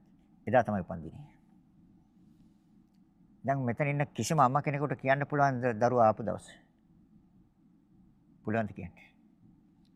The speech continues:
එහෙනම් මේ උපන් දිනය කියන්නේ බොරුවක් නේ. ආ? අර ලෝකයට පෙන්වන්න එපා. කොලයක් ඉදිරිපත් කළා මං ආවේ මේ දවසේ කියලා. ඒකට දාගන්න.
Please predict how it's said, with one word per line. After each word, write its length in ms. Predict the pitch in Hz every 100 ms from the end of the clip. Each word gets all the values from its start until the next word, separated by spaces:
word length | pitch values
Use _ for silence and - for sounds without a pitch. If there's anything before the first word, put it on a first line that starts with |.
| _ _ -
එහෙනම් 200 | 113 104
මේ 120 | 101
උපන් 280 | 92 104 101
දිනය 160 | 104
කියන්නේ 180 | 98 98
බොරුවක් 320 | 92 101 107
නේ. 140 | 101 104 - - - - _ _ _
ආ? 160 | 113 135 - _ _ _ - - _ _ -
අර 60 | 95
ලෝකයට 360 | 92 113 107 -
පෙන්වන්න 340 | 107 123 131
එපා. 220 | 101 98
කොලයක් 340 | 90 113 127 -
ඉදිරිපත් 380 | 127 120 131 117
කළා 240 | 104 101 - _
මං 240 | 107 101 -
ආවේ 260 | 110 110 107
මේ 140 | 107
දවසේ 280 | 113 113 -
කියලා. 240 | - - _ _ _ _
ඒකට 260 | - 113 -
දාගන්න. 340 | 98 98 101